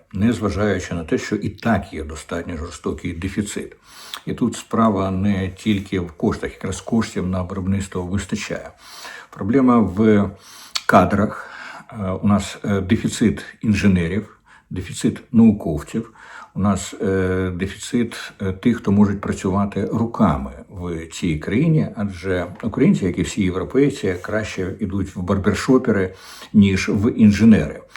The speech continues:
Професія барбершопера престижніша, ніж професія інженера. Виробництво української зброї, е, стримують нестача комплектуючих дуже часто. Ну, і цього просто немає на ринку, на світовому. Наприклад,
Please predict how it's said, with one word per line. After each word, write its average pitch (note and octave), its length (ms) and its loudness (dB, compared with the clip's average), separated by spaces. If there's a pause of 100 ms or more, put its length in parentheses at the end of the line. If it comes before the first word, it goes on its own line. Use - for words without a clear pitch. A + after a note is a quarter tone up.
(140)
Професія - 480 -4
барбершопера F#2 720 0
престижніша, A2 920 4
ніж G#2+ 320 10
професія F2+ 680 0
інженера. G#2+ 720 4
Виробництво C#3+ 520 2
української A2+ 520 4
зброї, A2+ 640 4 (280)
е, G2 320 -2 (260)
стримують G#2 840 2 (540)
нестача G#2+ 500 4
комплектуючих G2 800 2
дуже D#2 220 -6
часто. A2+ 540 -4 (600)
Ну, G#2+ 120 2
і G#2+ 60 2
цього G2+ 240 -2
просто G#2+ 300 0
немає G#2+ 300 6
на G#2 100 4
ринку, F2 460 -2
на G2 120 0
світовому. E2 640 -2
Наприклад, F2 580 -6